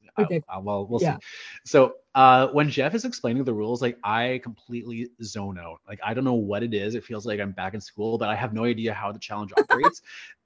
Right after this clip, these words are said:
Speaker 2: And
Speaker 1: You're back at
Speaker 2: so
Speaker 1: school. Okay, what are, where does your mind go? Are you analyzing the game, or are you literally
Speaker 2: I'm,
Speaker 1: thinking
Speaker 2: I'm
Speaker 1: about
Speaker 2: looking
Speaker 1: for dinner
Speaker 2: phone.
Speaker 1: or,
Speaker 2: I
Speaker 1: like
Speaker 2: don't know what's, yeah, I'm probably, I don't know if I'm thinking
Speaker 1: Okay.
Speaker 2: about Survivor at that moment. But so Survivor at Home season five, I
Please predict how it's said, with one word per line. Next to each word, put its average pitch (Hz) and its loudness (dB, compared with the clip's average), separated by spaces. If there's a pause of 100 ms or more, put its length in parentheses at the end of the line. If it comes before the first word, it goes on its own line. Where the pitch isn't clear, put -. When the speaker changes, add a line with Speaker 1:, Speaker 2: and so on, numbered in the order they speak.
(120)
Speaker 2:
And 151 8
Speaker 1:
You're 359 6
back 254 6
at 302 2
Speaker 2:
so 285 2 (120)
Speaker 1:
school. - -8 (120)
Okay, 320 4
what 262 4
are, 320 0 (120)
where 262 2
does 269 0
your 269 4
mind 233 0
go? 208 2
Are 196 0
you 196 2
analyzing 190 -4
the 185 -8
game, 175 -4
or 214 -2
are - 0
you 208 4
literally 208 4
Speaker 2:
I'm, 139 8
Speaker 1:
thinking 196 0
Speaker 2:
I'm - -2
Speaker 1:
about 127 0
Speaker 2:
looking - -2 (220)
Speaker 1:
for 185 -2
dinner 180 -6
Speaker 2:
phone. 160 0
Speaker 1:
or, - -4
Speaker 2:
I 127 0
Speaker 1:
like 139 4
Speaker 2:
don't 147 0
know 123 0
what's, 120 -4
yeah, 104 -8
I'm 113 -8
probably, 92 -4 (120)
I - -14
don't 202 2
know - 0
if - -18
I'm 233 -8
thinking 277 -2
Speaker 1:
Okay. 277 -2
Speaker 2:
about 151 -2
Survivor 95 -8
at - -10
that 113 -6
moment. 120 -2 (320)
But 135 4 (220)
so 135 4 (680)
Survivor 139 0
at 131 0
Home 107 -4
season 110 -8
five, 101 -6
I 104 -8